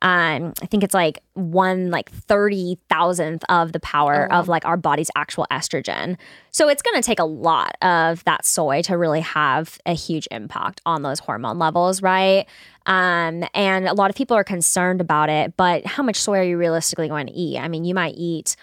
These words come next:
Speaker 1: one or two servings per day. You're not gonna eat twenty servings that are going to get you to, like, replace what your actual estrogen level should look like, right? Um, but I think it's also important, too, the quality of it, like we mentioned, the non-G M O, right? And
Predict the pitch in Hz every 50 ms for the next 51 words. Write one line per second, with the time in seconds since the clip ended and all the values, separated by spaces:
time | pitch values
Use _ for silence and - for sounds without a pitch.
0 | _ _ - 190 190 185 185 - - 180 165 - 175 165 160 165 160 - - 170
1 | 165 - 254 285 269 196 180 175 175 175 175 190 226 254 262 226 196 196 175 165
2 | - - 175 170 151 - - - - 180 151 143 160 - - 175 175 170 156 143
3 | 135 165 175 160 165 - 165 151 147 143 156 165 147 - 143 156 - - - 143
4 | 117 151 113 139 - - - 180 180 165 - - - 202 156 147 - - - 165
5 | - - 156 135 - 143 - - - - 143 156 - - 160 139 127 123 85 -
6 | 107 151 - 160 151 147 127 151 - - 85 85 110 113 - 151 151 151 147 156
7 | 156 - - - - - - - - - - - - - - 202 190 185 180 185
8 | 185 185 226 240 240 240 320 311 320 302 240 220 214 214 - 220 196 180 - 196
9 | 185 175 170 - - - 196 185 170 - - - 160 165 170 180 185 175 185 180
10 | 151 151 156 - 170 165 165 156 156 - 175 170 165 165 143 147 156 160 175 170
11 | 156 143 - 160 156 160 165 165 165 160 160 160 156 156 156 - - 156 151 147
12 | 139 156